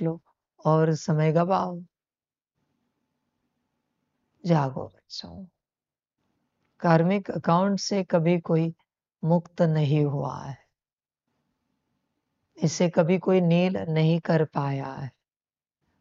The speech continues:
कोई शक्तियां हो या कोई देवताएं हो, आत्माएं हो या कोई शिव बाबाएं हो, clear तो करना पड़ेगा बच्चों, लॉ है।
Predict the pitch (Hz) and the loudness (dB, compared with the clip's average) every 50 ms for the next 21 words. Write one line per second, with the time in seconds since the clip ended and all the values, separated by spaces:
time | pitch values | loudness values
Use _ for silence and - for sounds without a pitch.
0 | _ - 170 165 165 165 - - - 165 - - _ - 180 180 175 175 175 175 | _ -2 0 2 2 2 2 0 0 -2 -2 -2 _ 2 4 6 6 6 4 4
1 | 165 160 170 185 196 180 175 - _ _ _ _ _ _ _ _ _ - 185 180 | 2 0 0 -2 -4 -8 -10 -14 _ _ _ _ _ _ _ _ _ 0 0 0
2 | 175 - 196 190 180 165 175 170 170 160 147 - 175 165 165 165 165 160 160 151 | 0 2 2 4 4 4 4 4 4 2 2 2 2 2 4 4 2 2 2 0
3 | 151 151 160 175 151 - _ _ _ _ _ _ _ _ - 165 165 165 - 175 | 0 -2 -4 -6 -10 -14 _ _ _ _ _ _ _ _ 2 2 2 2 2 2
4 | 170 175 170 170 175 170 165 160 160 175 196 208 214 220 196 - 214 226 214 - | 4 4 4 4 4 4 4 2 2 2 2 2 0 0 2 2 2 2 2 0
5 | - - 202 208 190 196 185 180 170 180 170 165 165 160 156 151 147 143 165 165 | 0 2 2 4 4 4 4 4 4 4 4 4 4 2 2 0 0 -2 -6 -10
6 | - _ _ _ _ _ _ _ _ _ _ _ _ _ _ _ _ _ _ _ | -14 _ _ _ _ _ _ _ _ _ _ _ _ _ _ _ _ _ _ _
7 | _ _ _ - - 165 170 208 233 233 233 - 269 247 - 214 175 165 165 185 | _ _ _ -8 -2 0 2 2 2 2 0 0 0 0 2 2 2 2 2 0
8 | 220 240 - 214 175 160 151 143 143 143 139 160 160 - _ - - - 170 - | 0 0 -2 -2 -2 -2 -2 -2 -4 -6 -8 -12 -16 -18 _ -20 -20 -18 -18 -20
9 | 143 143 143 _ _ _ _ _ _ _ _ _ _ _ _ _ _ _ - 160 | -20 -20 -20 _ _ _ _ _ _ _ _ _ _ _ _ _ _ _ -2 2
10 | 156 160 180 202 202 170 147 139 143 143 - - - - - - | 4 4 6 6 4 2 0 0 -2 -6 -8 -14 -20 -20 -20 -20